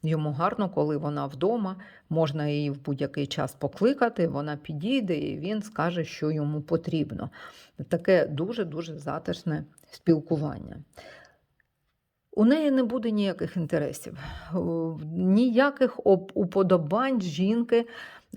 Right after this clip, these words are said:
чоловік не буде поважати. Вона буде ось так зависати у токсичних стосунках,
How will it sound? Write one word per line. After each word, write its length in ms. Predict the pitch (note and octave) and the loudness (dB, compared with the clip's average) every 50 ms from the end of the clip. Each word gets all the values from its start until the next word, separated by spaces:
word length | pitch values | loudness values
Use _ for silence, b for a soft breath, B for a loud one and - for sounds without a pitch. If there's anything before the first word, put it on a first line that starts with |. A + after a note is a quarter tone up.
| - F3 | -2 0
чоловік 480 | - - F3+ E3+ F3 E3+ G3+ A#3 - - | 0 0 0 0 0 0 -2 -2 0 0
не 100 | F#3 E3 | 0 0
буде 240 | D3 E3+ F3+ F3 | 0 0 -2 -2
поважати. 760 | F3 - E3+ D#3+ D#3+ E3 D#3 D3 D3 C3 C3 C3+ - - - - _ _ _ B B B B B B | -2 0 0 0 2 0 -2 -2 -6 -8 -8 -10 -10 -12 -12 -14 _ _ _ B B B B B B
Вона 440 | B D3+ D#3 G#3 A3+ A#3 B3+ C#4 C4+ | B 0 2 2 4 4 2 2 0
буде 460 | A3 E3+ D#3+ F#3+ G3 F3 D3+ F3 E3+ - | 0 -2 -2 -2 0 0 2 0 2 4
ось 260 | F#3 G3 G#3+ G#3 - | 4 2 2 2 -2
так 420 | - - - D3+ C3+ - - - - F3+ - | -2 0 2 2 2 0 -6 -10 -10 -6 -4
зависати 720 | F3+ C#3+ F#3 F3+ E3 F#3+ F#3+ F#3+ - F#3+ E3 D#3 - D#3 | -2 0 2 2 2 0 -4 -4 -4 -4 -4 -2 -2 -2
у 120 | D3+ D#3 | -2 -2
токсичних 760 | D3+ - E3+ D3 - - - D3 D3 - - D3 C#3 - - - - | -2 -2 -4 -4 -4 -4 -4 -4 -4 -4 -4 -6 -6 -6 -8 -12 -16
стосунках, 800 | - - - F#3 - - - F3 D#3 E3+ F3 G#3+ A3 A#3 A3+ | -14 -2 0 0 0 2 0 0 0 0 0 -2 -2 -4 -6